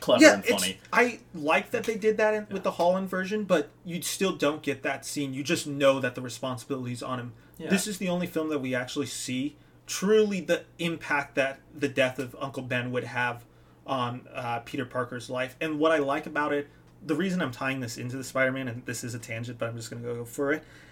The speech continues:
Speaker 2: is in Spider-Man twenty eighteen, that game, and spoiler alerts, I'll wait a few seconds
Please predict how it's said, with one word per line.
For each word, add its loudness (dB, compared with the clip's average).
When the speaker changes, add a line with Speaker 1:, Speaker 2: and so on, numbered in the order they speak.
Speaker 2:
is 2
in -2
Spider-Man 2
twenty -6
eighteen, -8
that 0
game, 0
and -6
spoiler 2
alerts, -4
I'll -6
wait 0
a -8
few -10
seconds -10